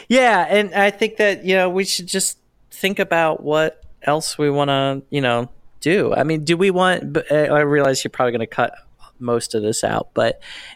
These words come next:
is there, do we want to kinda talk, uh, any more about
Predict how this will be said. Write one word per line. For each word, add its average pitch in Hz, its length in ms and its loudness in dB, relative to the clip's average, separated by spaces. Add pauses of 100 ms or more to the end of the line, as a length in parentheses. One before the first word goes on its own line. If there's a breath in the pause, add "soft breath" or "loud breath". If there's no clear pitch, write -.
is 151 280 0
there, 139 500 2
do - 200 -4
we 147 120 -2
want 147 240 -2
to 131 380 -2
kinda 127 260 -6
talk, 131 400 -2
uh, 135 40 -2
any 131 300 -4
more 127 320 -2
about 120 420 -2